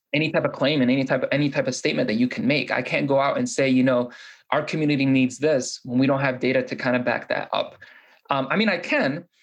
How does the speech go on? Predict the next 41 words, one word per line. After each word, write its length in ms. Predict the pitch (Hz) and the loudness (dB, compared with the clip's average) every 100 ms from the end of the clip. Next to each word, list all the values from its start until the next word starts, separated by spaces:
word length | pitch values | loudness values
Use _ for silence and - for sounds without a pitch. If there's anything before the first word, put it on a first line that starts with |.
| _ - | _ -2
but 120 | 175 | 2
a 40 | |
lot 160 | 185 196 | 2 0
of 60 | |
people 140 | 208 175 | 0 0
would 100 | 165 | 2
then 140 | 151 | 0
question 360 | - 175 - - | 0 -2 -2 -6
it. 120 | - | -4
Like, 120 | - | -2
how 140 | - 170 | -2 0
do 60 | |
you 100 | 160 | 2
really 260 | 143 143 117 | 2 2 0
know 120 | 92 | -2
that? 240 | - - - - | -6 -12 -16 -2
And 120 | 139 | 2
that's 220 | 160 170 | 2 0
where 220 | 151 139 127 | 0 2 0
it 160 | 127 | -2
kinda 160 | 135 123 | -2 -2
plays 240 | 127 113 | -2 -4
a 40 | - | -4
big 160 | - | -4
role. 240 | - 110 - _ _ _ _ _ _ _ - | -4 -4 -6 _ _ _ _ _ _ _ -2
On 140 | 143 | 0
the 60 | 139 | 2
census, 560 | 151 165 120 - - - | 0 0 -2 -4 -4 -4
if 200 | 117 131 | -2 2
you 380 | 151 160 151 | 4 4 2
fill 220 | 143 135 127 | 2 0 2
out 200 | 120 - | 0 0
other 420 | 123 123 107 - _ | 0 0 -2 -6 _
and 180 | 120 117 | -2 2
you 220 | 123 127 | 4 4
write 240 | 123 117 110 | 4 2 2
in 220 | 110 110 | 2 4
Middle 260 | 117 110 123 | 2 2 -2
Eastern 240 | - 113 | -4 -2
North 220 | 110 107 | 0 0
African, 640 | 104 113 143 - 202 214 | -2 -2 -4 0 0 0